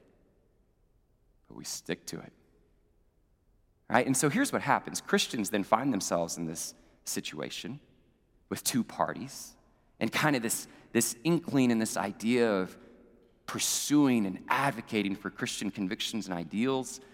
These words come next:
in our country. And, and what do we do? We're like, "Well, I, I gotta pick a side." Right? Like, I, which,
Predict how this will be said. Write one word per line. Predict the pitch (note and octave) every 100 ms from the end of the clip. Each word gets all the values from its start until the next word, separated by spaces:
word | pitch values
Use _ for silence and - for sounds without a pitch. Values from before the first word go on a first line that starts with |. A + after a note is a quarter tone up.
| - -
in | -
our | F#2+
country. | - A2+ G2+ A2 G#2
And, | G2+ -
and | G#2 G2
what | C3
do |
we | B2
do? | C#3
We're | G2
like, | F2 -
"Well, | F#2
I, | F2+ - - - _ _ _ -
I |
gotta | D#2 D2+
pick | -
a | -
side." | - D#3+ D#3+ - _ _ _ _ _ _ _ _ _ _ _ _ _ _ _ _ _ -
Right? | A2 F#3+ - - - - _ _ _ _ _ _ _ _
Like, | -
I, | G2 - - -
which, | A2 -